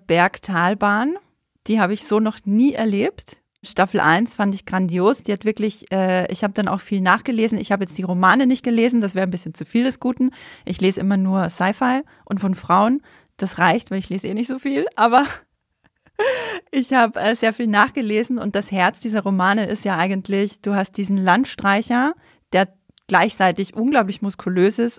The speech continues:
und absoluter Smartass, also eigentlich so ein, so ein Sherlock-Detective und sehr muskulös, kann alle wegstampfen. Und eigentlich ist er aber ein Landstreicher, der einfach nur durch die U S A reisen will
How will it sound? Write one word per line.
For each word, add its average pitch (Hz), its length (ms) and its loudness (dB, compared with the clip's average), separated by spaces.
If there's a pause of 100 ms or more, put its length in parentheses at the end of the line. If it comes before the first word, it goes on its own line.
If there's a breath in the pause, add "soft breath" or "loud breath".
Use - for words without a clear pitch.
und 196 300 -2
absoluter 185 580 0
Smartass, 190 760 0
also 190 560 0
eigentlich 190 440 -2
so 202 140 -4
ein, 185 400 -2
so - 140 -8
ein 175 280 -4
Sherlock-Detective 214 1500 0 (400 soft breath)
und 202 180 0
sehr 196 180 6
muskulös, 208 560 0
kann 196 160 -4
alle 180 220 0
wegstampfen. 190 560 -2
Und 190 80 0
eigentlich 208 300 2
ist 202 100 -2
er 196 60 0
aber 185 80 0
ein 180 80 -2
Landstreicher, 190 560 0
der 175 100 2
einfach 185 220 0
nur 196 160 0
durch 180 140 -4
die - 120 -10
U - 40 -8
S 175 140 -6
A - 120 -2
reisen 214 340 0
will 247 160 2